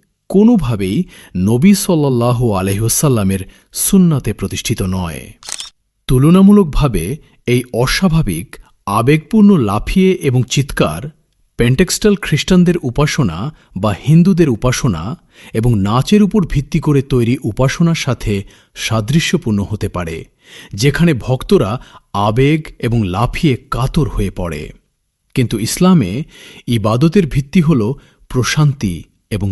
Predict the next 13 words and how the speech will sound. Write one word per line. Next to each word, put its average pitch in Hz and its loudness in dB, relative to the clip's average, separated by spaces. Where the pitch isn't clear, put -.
নম্রতা। 92 -4
পবিত্র 139 2
কুরআন 110 -2
এবং 120 0
বিশুদ্ধ 151 0
হাদিসের 131 0
মানদণ্ড 113 2
অনুসারে 117 0
এই 127 2
ভিডিওতে 156 2
উপস্থাপিত 165 -2
বক্তব্য 135 -2
এবং 117 -2